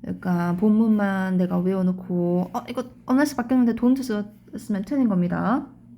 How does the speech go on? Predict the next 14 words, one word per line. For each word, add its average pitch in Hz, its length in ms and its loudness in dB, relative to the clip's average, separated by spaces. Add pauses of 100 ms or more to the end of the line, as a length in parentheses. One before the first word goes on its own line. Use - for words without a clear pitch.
(2500)
자, - 200 -2
savings, 214 760 2
저축은요. 185 960 0
요때 240 160 0
savings 220 600 0
복수니까 180 680 0
저축들은요 185 1040 0
해가지고 165 840 -2
복수니까 185 680 -4
are 196 140 2
쓰였어요. 165 640 -4
저축은요, 240 800 0 (320)
are 226 260 2
뭐뭐입니다. 220 960 0